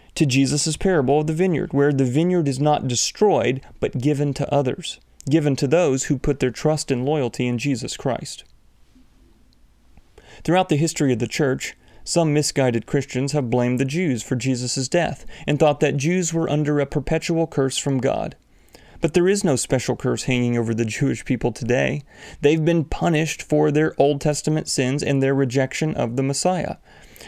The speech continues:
The curse was fulfilled when the temple was destroyed. And now the church scatters the seed of the gospel to the whole world, including the Jews. Christians look forward to a time in history when the Jews, in significant numbers, accept the gospel.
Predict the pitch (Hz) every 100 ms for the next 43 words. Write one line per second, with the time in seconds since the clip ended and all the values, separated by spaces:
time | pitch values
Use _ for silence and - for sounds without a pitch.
0 | - 135 - - 175 131 156 139 143 -
1 | 143 - 156 147 139 139 143 - 185 -
2 | 131 147 - 131 120 127 - _ _ -
3 | 147 - 202 - - - _ - _ _
4 | - - 143 143 196 170 120 139 143 -
5 | - 135 143 151 135 131 - 156 143 135
6 | 127 131 - 135 - 131 127 160 165 131
7 | 120 143 151 151 139 127 120 151 147 -
8 | - 151 170 196 - - - - - -
9 | - - 135 - 147 143 156 190 196 135
10 | 135 135 131 147 156 151 185 - 147 123
11 | 135 143 131 131 160 123 117 - - 143
12 | 139 143 156 170 160 180 175 151 131 -
13 | 139 - 131 123 - - 143 160 170 160
14 | - -